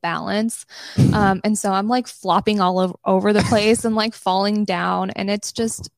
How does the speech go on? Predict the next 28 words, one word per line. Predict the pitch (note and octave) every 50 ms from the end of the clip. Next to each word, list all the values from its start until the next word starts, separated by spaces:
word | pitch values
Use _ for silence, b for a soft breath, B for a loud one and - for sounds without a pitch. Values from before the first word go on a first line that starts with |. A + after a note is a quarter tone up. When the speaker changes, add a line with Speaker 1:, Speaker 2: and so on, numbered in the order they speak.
| -
Speaker 1:
it's | - A#3+ A#3+ - -
a | B3 A3+
hoot | A#3 A3 G3+ -
and | G3
a | F#3
holler. | F3+ F3 F3+ F3+ F#3 F3 F3 G3 G3 - _ _ _ _ _ _ _ _ _ _ _ _ -
Speaker 2:
Can | - A#2+ A#2+
you | A#2+ A#2 A2+ G#2 G2+
describe | F#2 G2+ G#2 F#2+ - - G2 F2+ F#2 F#2+ G2 G2+ F#2+ F2+
the | F#2+ F#2+
sensual | F2+ - G2 F#2+ F#2+ - A2+ G#2+ G2 F#2+ F#2+
experience? | F#2+ - - - F#2+ G#2+ A2+ A2+ A#2 - - - - - - _ _ _ _ _ _ _ _ _ _ _ _ _ _ _ _ _ _ _ _ -
Speaker 1:
Um, | G#3 G3+ G3 G3 F#3+ F#3+ F#3+ F#3+ F#3+ F#3+ F#3+ F#3+ - _ -
what | G3+ G3+
do | G3
you | F#3+
mean? | F3+ F3+ - - - F#3+ _ _ - B B B B
Speaker 2:
Like, | - B2 A#2 G#2+ F#2+
as | G#2+ G2 -
far | - A#2+ A2+ A2
as | G2+
the | G2 F#2
content | - - G2+ F#2+ F#2+ - - F#2+ F#2
goes, | F#2+ F2+ F2+ F2 F2
that | F#2+ F2 E2+
was | E2+ E2+ -
sensual, | - G2 F#2 E2 - - F2+ F2+ F2+ F2+ F2
like | F2 E2+ E2+ D2+